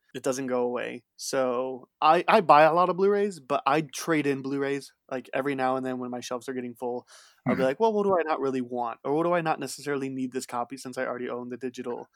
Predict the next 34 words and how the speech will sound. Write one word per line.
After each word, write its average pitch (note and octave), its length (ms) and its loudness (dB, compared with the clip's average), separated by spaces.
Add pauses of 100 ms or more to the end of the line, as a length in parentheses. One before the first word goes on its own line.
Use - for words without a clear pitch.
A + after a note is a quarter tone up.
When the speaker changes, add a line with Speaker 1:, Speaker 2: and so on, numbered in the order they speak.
(260)
Speaker 1:
You D3 60 -2
know, D3+ 40 6
especially E3 380 0
I C3+ 40 0
think, C#3 180 -6
like, C3+ 140 -4
comedies B2 500 -6
are A#2 40 -10
great B2 240 -10
for - 120 -12
that. - 300 -12
You C3+ 80 -2
know, B2+ 40 -2
it B2+ 80 -10
doesn't C#3 240 -6
matter. B2+ 340 0
Um, C#3+ 140 -4
it's D3 160 -4
not D#3 100 4
a C#3+ 60 2
quality C#3 500 2
difference, B2+ 600 -4
uh, B2+ 160 -6
especially, E3 400 -2
like, C#3+ 180 0
if C3 80 -4
the C#3 80 -8
comedy C3 320 -4
has B2 200 -6
the B2 60 -12
special B2 320 -10
features B2 340 -14
in A#2+ 120 -16
Vudu. B2 360 -14